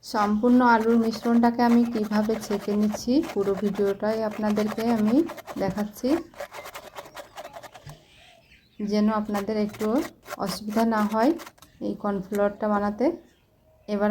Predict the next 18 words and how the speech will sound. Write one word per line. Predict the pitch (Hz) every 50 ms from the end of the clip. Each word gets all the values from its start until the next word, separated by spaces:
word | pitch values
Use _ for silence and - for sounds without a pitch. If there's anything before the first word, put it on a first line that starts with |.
| 214
আমার | 214 214 226 226 -
সম্পূর্ণ | 220 208 202 196 196 - 214 214 214 226 285 302 -
ছাঁকা | - 220 202 202 214 208
হয়ে | 208 214 208 202 202
গেছে। | 208 208 - - 285 320 - - 208
উপর | 208 - 226 214 214 -
থেকে | 240 233 240 226
দেখতে | 226 214 214 - - 214
পাচ্ছেন | - 214 208 214 - 262 247 -
কতগুলো | 208 202 202 - 208 202 208 202 208 240 233 -
ফেন | - 214 208 208 208
জমা | 208 214 208 214 214 214
হয়েছে, | 226 220 220 214 - - 269 - 233
এগুলোকে | 214 214 208 214 214 214 220 214
আমি | 214 214 220 269 285 - - - - _
তুলে | - - 220 220 208 208 214
নিচ্ছি | 214 214 208 - - - 285 285 -
ছেঁকে। | - 214 202 208 - 233